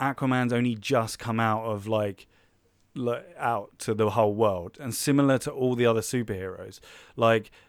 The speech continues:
M-, Man of Steel, like, the Man of Steel's only just recently come down. So the i-, the, the idea that Charybdis would meet these people, yeah, he may, like,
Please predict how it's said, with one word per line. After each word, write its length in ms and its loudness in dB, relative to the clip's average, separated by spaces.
M-, 420 -2
Man 380 0
of 80 -4
Steel, 280 -6
like, 360 -4
the 100 -6
Man 180 0
of 80 -4
Steel's 240 -2
only 160 -2
just 420 -2
recently 460 -6
come 240 -6
down. 320 -6
So 320 -2
the 180 4
i-, 300 6
the, 400 -4
the 140 0
idea 520 4
that 200 -4
Charybdis 480 -4
would 240 -4
meet 360 -2
these 220 -6
people, 600 -8
yeah, 180 2
he 160 -2
may, 460 2
like, 480 2